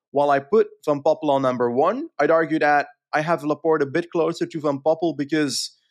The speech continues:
Laporte has been a bit more versatile in having to spend his energy and was still there when he needed to be on those sprint stages. Yes, I think that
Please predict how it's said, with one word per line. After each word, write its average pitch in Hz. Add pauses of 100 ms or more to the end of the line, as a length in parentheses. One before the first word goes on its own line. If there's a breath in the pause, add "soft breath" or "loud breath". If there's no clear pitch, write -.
(300)
Laporte 147
has 147
been 151
a 143
bit 156
more 147 (240)
versatile 147
in 135
having 139
to 135
spend 139
his 127
energy 147
and 143
was 135
still 160
there 139
when 135
he 131
needed 139
to 143
be 135
on 135
those 139
sprint 151
stages. 160
Yes, 123 (640 soft breath)
I 151
think 180
that 156